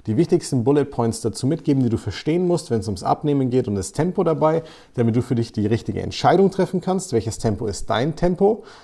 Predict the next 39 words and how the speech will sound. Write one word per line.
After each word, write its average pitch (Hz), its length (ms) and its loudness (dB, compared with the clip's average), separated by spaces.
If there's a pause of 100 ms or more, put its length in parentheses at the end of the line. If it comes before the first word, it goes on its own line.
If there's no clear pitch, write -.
(140)
Ja, 127 140 4
und 147 180 -2
vor 147 100 0
allem, 127 120 4
mit 110 100 0
welchem 127 260 -2
Tempo 123 180 0
nimmst 117 280 -2
du 117 180 0 (220)
nachhaltig 104 760 0
ab? - 240 -8 (1160)
Wir 113 100 -2
fangen 170 160 2
erstmal 160 260 2
mit 123 100 2
ein - 20 -10
paar 113 140 2
Mythen 147 280 2
an. 180 240 -2 (320)
Und 120 160 -2
zwar 156 160 2
Mythos 180 320 2
Nummer 117 180 2
eins: 151 360 -2 (260)
es 123 160 0
ist 117 120 -4
besser, 139 520 0
schnell 131 320 2
oder 143 240 6
langsam 98 340 0
abzunehmen. 92 640 -8 (920)
Die 143 100 4
Antwort 165 280 4
ist 135 100 -2
immer, 147 240 0
es - 160 -4
kommt 131 300 0
drauf 110 200 2
an. 92 260 -6